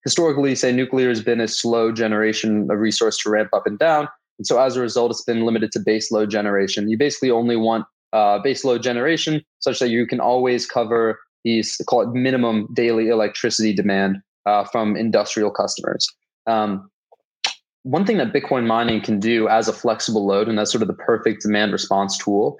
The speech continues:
uh, is help a stable generation asset like nuclear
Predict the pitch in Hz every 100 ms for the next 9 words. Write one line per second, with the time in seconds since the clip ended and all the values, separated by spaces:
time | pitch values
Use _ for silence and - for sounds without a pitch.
0 | - _ - 110 107 110 131 123 113 -
1 | - _ _ - 151 170 123 120 - -
2 | 143 139 127 117 110 113 113 101 101 101
3 | 101 101 104 107 107 110 107 107 95 -